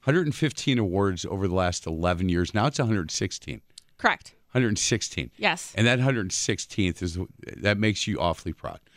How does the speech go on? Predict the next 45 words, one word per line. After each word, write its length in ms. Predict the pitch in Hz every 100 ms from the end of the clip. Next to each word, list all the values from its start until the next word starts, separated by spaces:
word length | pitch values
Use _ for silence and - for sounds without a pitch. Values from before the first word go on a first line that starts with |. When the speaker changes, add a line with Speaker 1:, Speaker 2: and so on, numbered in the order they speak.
| - -
Speaker 1:
What 200 | 175 220
was 200 | 247 277
the, 100 | 160
what 260 | 151 185
was 200 | 202 220
the 80 | 180
project, 460 | 139 78 90 110 -
by 120 | 71
the 100 | 69
way? 120 | - - _ _ _ _ -
The, 160 | 127
the, 140 | 120 120
the 120 | 123
one 160 | 123 123
that 120 | 104
won 180 | 113 110
on 140 | 104
the 80 | 98
national. 580 | 92 90 - - 90 90
Speaker 2:
So 200 | - 311
it's 240 | - 269 294
a, 160 | 262 -
it 80 | 247
was 200 | 262 277
a 220 | 247 214 -
basement, 560 | 214 226 302 294 311 - -
um, 300 | 220 190 185
where 260 | 214 226
we, 440 | 214 220 214 196 - _ _ _ _ _ _
it 80 | -
was 160 | 233 226
already 340 | 220 254 277
a 60 | 262
finished 400 | 262 233 233 -
basement, 480 | 202 202 220 233 -
and 400 | 202 196 190 190 202
we 300 | 208 202 -
actually 340 | 190 214 233 208
reconfigured 640 | 220 220 233 226 202 196
everything, 520 | - 185 208 226 220 220 - _ -
put 180 | 277
in 160 | 269 269
a 80 | 240
wine 360 | 202 180 208
cellar, 580 | 214 233 226 226 226 233